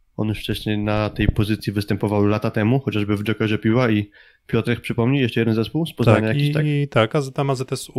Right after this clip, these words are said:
Speaker 2: Poznań jeszcze, jeszcze swego czasu, jeśli
Speaker 1: Okej,
Speaker 2: i tak, do
Speaker 1: no
Speaker 2: takich,
Speaker 1: właśnie.
Speaker 2: do takich informacji dotarłem, więc wszechstronny Damian Schulz, no bo w sumie i na, i, i epizod na przyjęciu miał, całkiem udany zresztą w Gdańsku, gdzie udało się wtedy mo-, z Modeną wygrać.
Speaker 1: Z Modeną,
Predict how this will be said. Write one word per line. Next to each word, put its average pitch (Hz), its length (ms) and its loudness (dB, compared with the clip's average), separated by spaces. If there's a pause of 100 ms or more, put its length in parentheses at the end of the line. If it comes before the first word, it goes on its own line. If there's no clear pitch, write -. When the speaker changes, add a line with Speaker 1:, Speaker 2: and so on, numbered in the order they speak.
(380)
Speaker 2:
Poznań 98 400 -8
jeszcze, 98 420 -12
jeszcze 95 240 -12
swego 101 280 -8
czasu, 101 360 -6
jeśli 98 160 -2
Speaker 1:
Okej, 104 280 -4
Speaker 2:
i 110 60 -6
tak, - 180 0
do 131 60 6
Speaker 1:
no - 40 -2
Speaker 2:
takich, 135 160 4
Speaker 1:
właśnie. 120 140 0
Speaker 2:
do 123 80 2
takich 127 320 -2
informacji 117 500 -2
dotarłem, 104 440 0 (300)
więc 117 120 -6
wszechstronny 113 600 0
Damian 95 300 -2
Schulz, - 400 -6
no 104 80 0
bo 104 220 0
w 110 60 -6
sumie 113 220 0
i 120 60 4
na, 117 120 4 (120)
i, 131 140 2 (140)
i 139 120 6
epizod 127 380 2
na - 80 6
przyjęciu 113 460 0
miał, 110 220 2 (240)
całkiem 117 360 -2
udany 107 320 2
zresztą 113 440 2
w 113 240 -2
Gdańsku, 104 440 -2
gdzie 107 240 -4
udało 101 280 -2
się - 140 -8
wtedy 104 220 -4
mo-, 104 200 -4
z 107 80 0
Modeną 107 400 2
wygrać. 104 320 2
Speaker 1:
Z - 60 -2
Modeną, 107 680 2